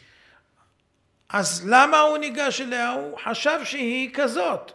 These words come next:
למה הוא חשב שהיא כזאת? כי כיסתה פניה. איפה? בביתו. אז הוא לא הכיר אותה, וברחוב, כשהיא עמדה בפתח עיניים, היא הייתה עם פנים מגולות. אבל הוא לא מכיר אותה, כי הוא לא ראה אותה, כי היא הייתה צנועה.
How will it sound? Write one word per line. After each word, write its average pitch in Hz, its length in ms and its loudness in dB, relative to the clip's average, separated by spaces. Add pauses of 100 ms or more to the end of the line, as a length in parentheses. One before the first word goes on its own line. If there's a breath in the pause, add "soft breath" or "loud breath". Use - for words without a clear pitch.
למה 247 240 -2
הוא 240 80 -4
חשב 262 280 -2
שהיא 220 180 -8
כזאת? 220 420 -8
כי 240 140 -12
כיסתה 302 480 -6
פניה. 294 540 -6
איפה? 208 500 -6
בביתו. 220 800 0 (840 soft breath)
אז 185 140 -8
הוא 226 80 -6
לא 330 160 4
הכיר 294 320 2
אותה, 190 320 -8
וברחוב, 220 760 -2
כשהיא 254 200 -6
עמדה 226 360 -2
בפתח 247 480 -6 (100)
עיניים, 226 560 -6
היא 233 80 -8
הייתה 262 500 -2 (640 soft breath)
עם 262 180 -6
פנים 269 380 -2
מגולות. 330 720 4 (500 soft breath)
אבל 196 100 -8
הוא 226 100 -2
לא 349 240 6
מכיר 302 300 0
אותה, 208 260 -6
כי 220 120 -16
הוא 208 120 -12
לא 247 120 -8
ראה 302 300 -2
אותה, 339 200 -8
כי - 100 -12
היא 302 40 -10
הייתה 277 200 -6
צנועה. 302 580 0